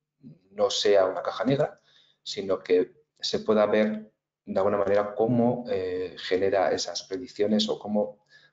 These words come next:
va razonando a lo largo del, de los resultados que va, que va obteniendo, con el objetivo final, como he dicho antes, de, eh, de aumentar la confianza en, en estos sistemas para su implantación en,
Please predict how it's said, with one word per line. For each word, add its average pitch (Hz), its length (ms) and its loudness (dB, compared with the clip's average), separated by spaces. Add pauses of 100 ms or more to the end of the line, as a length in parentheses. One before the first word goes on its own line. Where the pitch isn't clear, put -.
(140)
va 110 100 6
razonando 104 680 0
a 98 80 -6
lo 90 100 -4
largo 95 220 -2
del, 87 320 -6 (540)
de 90 160 -10
los 90 140 -4
resultados 90 480 -4
que - 80 -8
va, 85 320 -4
que - 80 -20
va 87 100 -2
obteniendo, 147 420 -14 (500)
con 87 220 -4
el 90 80 -6
objetivo 95 360 0
final, 117 300 -2
como 92 140 -4
he 92 40 -6
dicho - 140 -6
antes, 110 440 -2
de, - 340 -2 (440)
eh, 85 640 0 (1160)
de 110 120 2
aumentar 104 380 2
la 107 120 0
confianza 92 640 -2 (400)
en, 87 440 -10 (140)
en 92 80 -18
estos 92 200 -6
sistemas 156 500 -2 (360)
para 110 260 0
su - 400 -6
implantación 87 680 -6
en, 87 240 -8